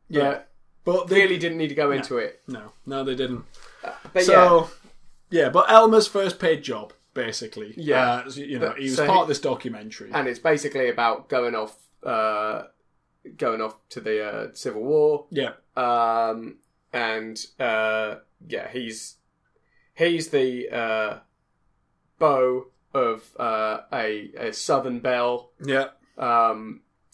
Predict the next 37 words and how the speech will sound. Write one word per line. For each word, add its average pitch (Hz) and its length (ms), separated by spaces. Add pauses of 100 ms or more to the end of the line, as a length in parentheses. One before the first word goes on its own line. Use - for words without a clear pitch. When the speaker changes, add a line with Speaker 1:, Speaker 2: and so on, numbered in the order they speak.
Speaker 2:
but 110 440 (1300)
he 151 100
Speaker 1:
He 135 60
Speaker 2:
goes 156 180
Speaker 1:
ju- 143 60
Speaker 2:
off 127 80
to 135 100
war 127 440 (360)
just 143 300
before, 120 580 (720)
well, 107 320
we 127 140
think 117 320
he's 117 180
gonna 113 400
ask 120 220
her 113 60
to 113 60
marry 117 280
him. 110 80
She's 120 160
turning 123 240
away 117 160
suitors 110 380
left, 117 200
Speaker 1:
<laughs> - 0
Speaker 2:
right 120 140
and 113 100
centre. 120 340
Speaker 1:
'Cause 120 100
she 165 360
likes 143 420
him. 113 400
Speaker 2:
'Cause 120 120
she 131 140
likes 120 280
him. 113 340